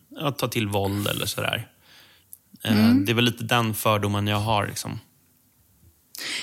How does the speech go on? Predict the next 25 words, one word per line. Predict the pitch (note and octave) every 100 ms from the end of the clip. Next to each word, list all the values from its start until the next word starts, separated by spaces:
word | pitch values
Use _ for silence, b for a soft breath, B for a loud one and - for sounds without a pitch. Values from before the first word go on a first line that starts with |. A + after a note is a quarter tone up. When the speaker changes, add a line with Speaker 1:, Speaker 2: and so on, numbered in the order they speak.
| B
Speaker 2:
Jag | B3
förstår | C#4 - D4+
hur | B3
du | A3
tänker | D4+ C4 A3 F3 D3+ -
och | A3
det |
är | A#3
egentligen | A3 G#3+ G#3
ganska | G3+ -
rimligt. | G3+ G#3+ G#3+ A3 G3+
Och | G3
speciellt | - A3+ A#3+ A3+
då | F#3+
i | F#3+
länder | F#3 F#3 F3+
där | F#3
det | F#3
är | A#3 A3 G#3+
kriminaliserat. | G3 - F#3+ F3+ F3+ - C#4 F3 - -
För | -
då | G#3
tänker | - G3 F#3+
man | F#3+ F3+
att | F#3 -